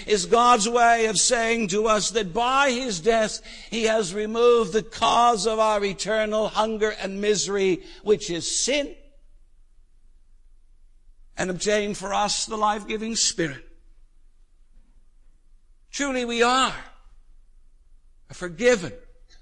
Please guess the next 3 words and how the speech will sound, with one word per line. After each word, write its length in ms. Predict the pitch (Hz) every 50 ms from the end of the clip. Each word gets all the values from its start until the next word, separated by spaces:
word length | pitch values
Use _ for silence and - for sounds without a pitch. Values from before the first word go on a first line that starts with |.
| - _ - - - - - _ _ _ - - _ -
redeemed, 680 | - 143 165 147 190 220 233 220 208 170 135 113 104 - - - - - - - - _ - -
restored 800 | - 139 - - - - 233 240 226 202 175 131 - - - - - - - - - - - - - _ _ - - _ _ _ - _ _ _ _ _ - - - _ _ _ _ _ _ - _ - - - -
people. 280 | 196 202 165 - -